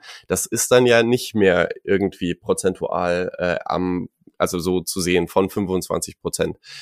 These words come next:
äh, f-, von fünfundzwanzigtausend Euro. Also so drei Millionen sind halt nicht zehn Prozent von fünfundzwanzigtausend Euro. Wie wird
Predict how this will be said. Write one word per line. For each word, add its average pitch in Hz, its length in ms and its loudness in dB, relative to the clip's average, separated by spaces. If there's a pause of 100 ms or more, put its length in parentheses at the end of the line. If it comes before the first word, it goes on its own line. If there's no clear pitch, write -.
(160)
äh, 98 340 8
f-, - 260 2
von 87 280 -2
fünfundzwanzigtausend 82 800 -4
Euro. 80 240 -2
Also 87 220 0
so 87 260 -2 (220)
drei 92 160 2
Millionen 98 380 2
sind 95 200 -2
halt - 260 -4
nicht - 320 -8 (360)
zehn 90 180 -2
Prozent 85 420 -6
von 87 200 -4
fünfundzwanzigtausend 87 800 -4
Euro. 85 320 -2
Wie 107 160 -4
wird 127 280 2